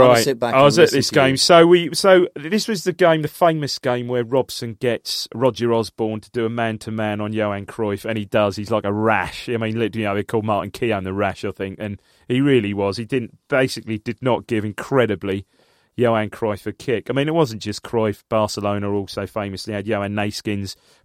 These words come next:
Speaker 1: both who played in the, um, in the World Cup final, um, three years before in seventy-four in, uh, when they lost, Holland lost to Germany. Fantastic. I mean, Cruyff,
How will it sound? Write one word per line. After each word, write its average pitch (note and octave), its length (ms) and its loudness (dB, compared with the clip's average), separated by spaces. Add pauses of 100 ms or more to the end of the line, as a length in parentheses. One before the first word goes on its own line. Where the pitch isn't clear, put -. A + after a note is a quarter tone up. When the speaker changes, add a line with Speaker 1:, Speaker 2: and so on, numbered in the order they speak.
Speaker 1:
both A2 220 0
who G#2 100 -8
played G2+ 360 -4
in G2+ 160 -8
the, G2+ 260 -6
um, F#2+ 300 -6
in F#2+ 100 -10
the G2+ 60 -4
World G2+ 320 2
Cup - 240 -4
final, G2 640 -4
um, F#2+ 140 -6
three G2 200 -4
years F#2+ 200 -2
before G2+ 360 -6
in G2 80 -8
seventy-four G2 720 -6
in, G2+ 220 -10
uh, G2 160 -10 (280)
when G2+ 120 -10
they F#2+ 80 -6
lost, G2+ 260 -6
Holland F#2+ 300 -8
lost G2 220 -8
to G2 80 -12
Germany. G2+ 420 -8 (240)
Fantastic. D3 560 2
I - 20 0
mean, C#3 140 -2
Cruyff, C3+ 400 0